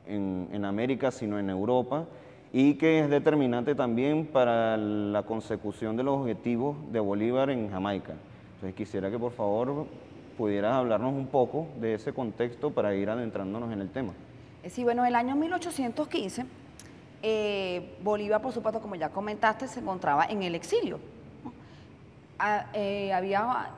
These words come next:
Speaker 2: se había dado la, la de, la dura derrota de la, de la Segunda República, ¿no? De, de lo que, de lo que en nuestra historia es un periodo hasta un poco estudiable, hay mucha gente que le tiene miedo,
Speaker 1: Ujú.
Speaker 2: porque fue la, la reacción de sectores del pueblo en contra de la República,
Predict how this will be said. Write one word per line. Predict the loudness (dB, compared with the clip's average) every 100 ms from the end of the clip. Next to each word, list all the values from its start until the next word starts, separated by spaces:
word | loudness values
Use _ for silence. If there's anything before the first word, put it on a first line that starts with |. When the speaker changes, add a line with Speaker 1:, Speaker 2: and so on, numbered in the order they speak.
| -4
Speaker 2:
se | 0
había | 4 6
dado | 8 6 6
la, | 4 4 2 2
la | 0 0
de, | 0 -2
la | -2 -4 -2
dura | 2 6 6
derrota | 4 2 0 0 0
de | 0
la, | -2 -2 -4
de |
la | -4 -4
Segunda | -4 -2 0
República, | 0 0 0 -2 -2 -8 -14 -20 -20 -18 -8
¿no? | -4
De, | -2 -4
de | -4 -4
lo | -4
que, | -6 -12 -10
de | -8
lo | -6
que | -4
en | -2
nuestra | -2 -6
historia | -6 -4 -2
es | -4
un | -4
periodo | -2 0 0
hasta | -2
un | -6
poco | -4 -6 -2 -2 0 -2 -6 -12 -18 -20 -20 -20 -20 -20 -18 -14
estudiable, | -12 -6 -2 2 6 8 6 4 0
hay | -2 -2
mucha | -4 -6 -6
gente | -6 -6
que |
le | -6
tiene | -4 -4
miedo, | -2 0 -2 -4
Speaker 1:
Ujú. | -8 -10 -10 -10 -12 -6
Speaker 2:
porque | -2 -2 0 -2 -2
fue | -2 -2 -2 0
la, | 0 -2 -4
la | -4
reacción | -4 -6 -6 -6
de | -6
sectores | -8 -6 -4 -2
del | -4
pueblo | -2 0 0
en | -2
contra | -2 -2 0 0
de | 2
la | 0
República, | 0 0 0 0 -4